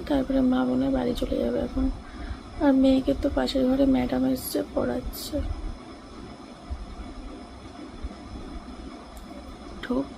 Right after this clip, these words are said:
গিললাম বাবা, ঢোক গিলতে গেলে কি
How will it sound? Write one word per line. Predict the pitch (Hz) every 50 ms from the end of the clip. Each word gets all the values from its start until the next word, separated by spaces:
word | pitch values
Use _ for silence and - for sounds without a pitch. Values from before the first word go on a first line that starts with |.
| - -
গিললাম | 277 262 269 269 285 311 311 320 330 302 294
বাবা, | 294 285 - - 302 285 - -
ঢোক | 254 262 254 - - - - - - - - - - - - - - - - - - - - - - 294 269
গিলতে | 269 269 262 262 262 277 - 285 277
গেলে | 285 285 285 285 285 294 285 -
কি | -